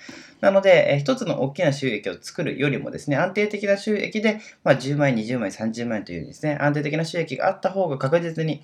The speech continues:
長期的に見たらですね、安定もしますし、まあ、自分の生活であ、であったりってところも豊かになってくると私はその時考えたという形になります。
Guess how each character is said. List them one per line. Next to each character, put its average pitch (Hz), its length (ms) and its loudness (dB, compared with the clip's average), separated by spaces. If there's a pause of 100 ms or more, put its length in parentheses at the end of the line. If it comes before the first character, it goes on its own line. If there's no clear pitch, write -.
長 160 160 -2
期 156 60 -8
的 156 220 -4
に 160 80 -4
見 160 80 -4
た 117 100 2
ら - 80 -8
で - 60 -6
す - 100 -14
ね、 117 80 -4
安 113 160 -4
定 113 120 -2
も 113 120 -2
し 117 80 -8
ま 113 140 -2
す 113 120 -12
し、 170 240 -6 (260)
ま 180 80 6
あ、 - 20 4
自 143 140 2
分 135 160 2
の 131 160 2
生 131 180 -2
活 113 220 -4
で 113 80 4
あ、 113 80 2 (100)
で 123 160 2
あ 110 40 6
っ - 60 0
た - 60 -4
り 90 100 -6
っ - 20 -14
て - 100 -18
と 127 80 -6
こ 143 80 -6
ろ 123 60 -2
も 101 60 -4
豊 101 200 0
か 82 80 0
に 85 40 -4
な 82 100 -6
っ - 20 -10
て - 100 -14
く 143 80 -6
る 143 80 -4
と 143 100 -6
私 82 260 -4
は 104 40 -10
そ - 140 -12
の 107 80 -4
時 - 200 -12
考 95 260 -8
え 82 100 -2
た 73 120 -8
と - 120 -14
い - 20 -8
う - 20 -10
形 71 300 -10
に 78 80 -8
な 76 80 -6
り 67 80 -8
ま 64 180 -8
す。 - 200 -18